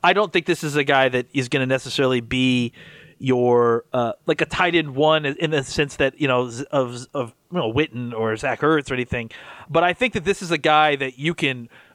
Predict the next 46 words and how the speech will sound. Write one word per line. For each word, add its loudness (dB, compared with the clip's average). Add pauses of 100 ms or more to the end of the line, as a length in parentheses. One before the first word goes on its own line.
immediately 0
get 0
out 2
there 2
and, -2
uh, 0
rely, 2
uh, 0
rely 4
on 2
to -14
get -4
some -6
blocks, 0
to -14
do -4
some -8
blocking 0
things, -4 (300)
to, -2
you 0
know, 0
function 0
as 0
a -2
tight 0
end 0
one 0
as -8
long 0
as -8
the -6
pass 0
game -4
isn't -8
going -2
through -2
there. 0 (260)
And 0
then 2
also 2
just, -10
you 2
know, 4 (580)
being 2
the 0